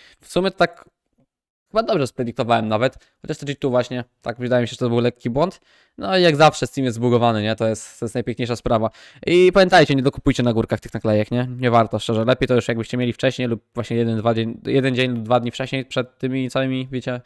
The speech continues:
e, kwalifikacjami, to spoko, nie? Ale teraz jak już tak ceny podbustują się, to nie ma co, bo one pewnie pikną i będą sprzedawać. Czysty przykład. Mm, Nation. Nation, to się nie dostało, pikło i leci w dół i będzie pewnie jeszcze leciało,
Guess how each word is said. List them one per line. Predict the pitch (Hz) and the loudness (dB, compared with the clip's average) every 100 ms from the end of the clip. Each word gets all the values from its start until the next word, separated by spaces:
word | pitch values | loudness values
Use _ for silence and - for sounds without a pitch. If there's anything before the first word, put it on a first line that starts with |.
| - - - | -18 -20 -2
e, | 123 123 | 2 2
kwalifikacjami, | - 131 - 139 147 156 165 - _ | 0 -4 -2 -4 -2 -4 -6 -14 _
to | - | -6
spoko, | - 156 147 123 | 0 2 4 2
nie? | 110 120 | -2 0
Ale | 123 120 | 0 0
teraz | 143 135 135 | 2 4 4
jak | 131 - | 0 -4
już | |
tak | - 127 | -8 -6
ceny | - 131 | -4 -4
podbustują | 120 120 110 - 151 135 | -2 -4 -6 -4 0 0
się, | - | -2
to | - | -10
nie | 131 | -6
ma | 127 | -4
co, | 131 113 _ _ _ | -4 -4 _ _ _
bo | 123 | -2
one | 143 143 | -2 -2
pewnie | 139 139 | -2 -2
pikną | 190 180 165 156 _ - | -2 -2 -4 -4 _ -14
i | 143 | 0
będą | 151 | 0
sprzedawać. | - - 143 123 - | 0 -2 2 0 -2
Czysty | 135 139 | -10 -8
przykład. | - 135 127 110 _ _ | -8 -6 -4 -4 _ _
Mm, | 127 127 123 131 | -12 -10 -10 -4
Nation. | 139 135 110 - - - _ _ _ _ _ _ _ - | -4 -4 -10 -18 -20 -20 _ _ _ _ _ _ _ -12
Nation, | 127 120 - | -10 -10 -14
to | - 123 | -12 -12
się | 135 | -8
nie | |
dostało, | 127 - 143 139 139 - _ _ _ _ _ | -8 -2 0 2 -2 -6 _ _ _ _ _
pikło | 175 - 175 - | -2 4 4 4
i | - 175 | 2 4
leci | 143 131 135 | 4 2 -2
w | 107 | 0
dół | 107 131 | 4 2
i | - | 2
będzie | 107 117 117 | -2 0 0
pewnie | - 110 110 | -2 -4 -2
jeszcze | 110 - | -4 -4
leciało, | 123 123 131 127 135 | -6 0 2 2 2